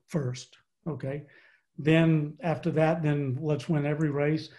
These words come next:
and the championship will take care of itself. I think that's the more the mindset, but the, the goal is the Indianapolis five hundred. And, you know, when he had their, uh, one of their big parties for the fiftieth anniversary, and to be there,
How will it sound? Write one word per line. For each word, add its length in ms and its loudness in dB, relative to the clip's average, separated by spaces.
and 300 0
the 60 -2
championship 600 -2
will 80 -4
take 220 -4
care 160 -6
of 80 -10
itself. 420 -12
I 60 -8
think 260 -2
that's 380 -6
the 360 -6
more 220 -4
the 60 0
mindset, 520 -2
but 200 -8
the, 200 -8
the 100 -4
goal 420 0
is 160 -6
the 140 -6
Indianapolis 600 -6
five 240 -14
hundred. 180 -14
And, 720 2
you 240 0
know, 80 2
when 200 0
he 220 0
had 340 -2
their, 440 -4
uh, 260 -14
one 200 -6
of 80 -8
their 120 -6
big 280 -4
parties 680 -8
for 160 -12
the 100 -6
fiftieth 480 -10
anniversary, 640 -8
and 140 -8
to 40 -6
be 340 2
there, 420 -2